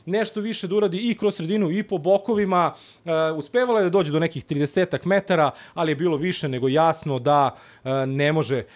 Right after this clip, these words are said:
e, ne može ništa da uradi. Ti pasovi ka napred su bili, e, na momente pokušani da budu brzi, ali su bili nervozni, netačni i to je,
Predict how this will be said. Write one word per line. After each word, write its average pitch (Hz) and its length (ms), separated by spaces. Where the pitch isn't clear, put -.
e, 120 220
ne 147 200
može 156 180
ništa 156 180
da 131 120
uradi. 127 240
Ti 208 220
pasovi 180 440
ka 165 160
napred 151 400
su 139 100
bili, 147 420
e, 135 180
na 139 120
momente 220 380
pokušani 196 880
da 165 140
budu 175 280
brzi, 185 680
ali 165 160
su 165 120
bili 196 220
nervozni, 160 680
netačni 160 500
i - 100
to 285 220
je, 214 220